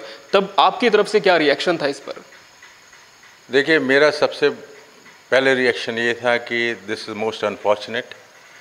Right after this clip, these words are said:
Speaker 2: और सुरक्षा बलों के ऊपर ये पहली बार इतना बड़ा हमला हुआ है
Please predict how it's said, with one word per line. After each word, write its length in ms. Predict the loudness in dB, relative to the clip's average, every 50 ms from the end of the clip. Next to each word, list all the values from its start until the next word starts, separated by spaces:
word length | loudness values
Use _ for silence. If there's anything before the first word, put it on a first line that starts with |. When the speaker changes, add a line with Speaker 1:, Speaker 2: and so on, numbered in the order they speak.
| -20 -20 -20 -20 -20 -20 -20 -10 -2
Speaker 2:
और 260 | 2 6 6 6 6 4
सुरक्षा 460 | 2 2 4 4 4 4 2 2 4
बलों 300 | 4 4 4 6 4 4
के 140 | 2 2 2
ऊपर 340 | 2 2 4 4 4 4
ये 160 | 2 0 0 -4
पहली 400 | 0 2 2 2 4 4 2 4
बार 300 | 4 4 4 4 4 2
इतना 340 | 0 -2 -6 -2 -2 -2
बड़ा 240 | 2 4 4 4 4
हमला 280 | 2 0 -2 0 0 0
हुआ 260 | 0 -2 -2 -2 -2
है 240 | -4 -6 -14 -16